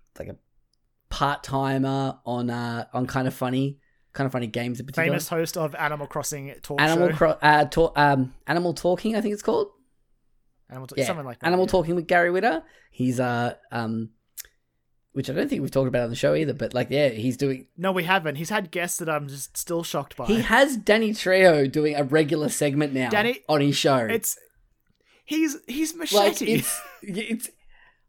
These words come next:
Speaker 2: What, what is
Speaker 1: like,
Speaker 2: this?
Speaker 1: what the fuck? Uh, uh,
Speaker 2: Is there no limit to the, to the wholesomeness of Animal
Speaker 1: It's,
Speaker 2: Crossing?
Speaker 1: it's,
Speaker 2: That's what I have to ask
Speaker 1: it's
Speaker 2: you.
Speaker 1: so funny 'cause, like, I watched Gary Whitta on, on, uh, on Kinda Funny. He's obviously known for, um,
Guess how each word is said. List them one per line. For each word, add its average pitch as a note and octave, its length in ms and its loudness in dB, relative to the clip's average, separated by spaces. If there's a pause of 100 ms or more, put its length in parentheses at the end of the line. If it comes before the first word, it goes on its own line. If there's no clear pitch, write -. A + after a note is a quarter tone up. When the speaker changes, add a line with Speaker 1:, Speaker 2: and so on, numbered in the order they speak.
Speaker 2:
What, - 220 -6 (500)
what - 160 -2
is F4+ 160 0
Speaker 1:
like, F#3+ 120 4
Speaker 2:
this? F3+ 220 0 (160)
Speaker 1:
what F#3 180 -2
the F3+ 80 -4
fuck? C3 340 0 (500)
Uh, E3+ 80 4 (120)
uh, F3 120 -10 (400)
Speaker 2:
Is G#3+ 160 -4
there A3 180 2
no A#3 480 0
limit E3+ 420 0
to - 200 -6
the, C#3+ 260 -4 (140)
to E3 100 -8
the D3 120 -2
wholesomeness C#3+ 720 -4
of C3+ 80 -10
Animal B2+ 200 -4
Speaker 1:
It's, A3 120 -4
Speaker 2:
Crossing? G#3 200 0
Speaker 1:
it's, - 220 -10 (300)
Speaker 2:
That's F#3 180 -6
what C4 80 -8
I A#3 80 0
have G3 140 -4
to E3 100 -6
ask D#3 180 -4
Speaker 1:
it's G#3 140 4
Speaker 2:
you. B2+ 60 0
Speaker 1:
so A3+ 260 4
funny E3 380 0
'cause, D3+ 240 0
like, D#3+ 120 2
I D#3 120 4
watched D#3+ 400 2
Gary D#3+ 240 4
Whitta B2+ 340 2
on, A#2+ 460 -2 (300)
on, A2+ 680 -4
uh, G2+ 360 -6
on A#2+ 120 -2
Kinda B2+ 240 -2
Funny. G#2+ 300 -6 (360)
He's D#3+ 220 2
obviously E3 300 4
known C3+ 200 0
for, A#2+ 220 0
um, A#2 320 -4